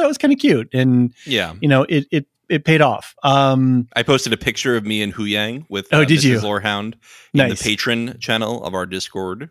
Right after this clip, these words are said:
Speaker 1: Oh, I missed that this afternoon. I had a busy day, so yeah, I'll have to check that out.
Speaker 2: It's, it's very exciting. I did meet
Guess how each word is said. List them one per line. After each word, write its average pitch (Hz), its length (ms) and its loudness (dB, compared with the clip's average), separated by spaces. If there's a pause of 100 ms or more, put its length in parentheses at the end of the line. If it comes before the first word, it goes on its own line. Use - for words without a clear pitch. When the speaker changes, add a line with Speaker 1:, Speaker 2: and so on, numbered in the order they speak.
(120)
Speaker 1:
Oh, 175 120 4
I 170 100 4
missed 180 180 2
that 117 220 0
this 123 120 -4
afternoon. 113 300 0
I 110 60 2
had 117 80 0
a - 20 -6
busy 113 260 -2
day, 107 220 -2
so 113 180 -8
yeah, 107 240 -6
I'll 113 80 -8
have 110 120 -10
to 113 100 -14
check 113 180 -12
that 113 140 -8
out. 104 180 -14 (680)
Speaker 2:
It's, 95 180 -12
it's - 180 -12
very 90 220 -6
exciting. 80 380 -10
I 90 80 -8
did 110 240 -2
meet 104 300 -2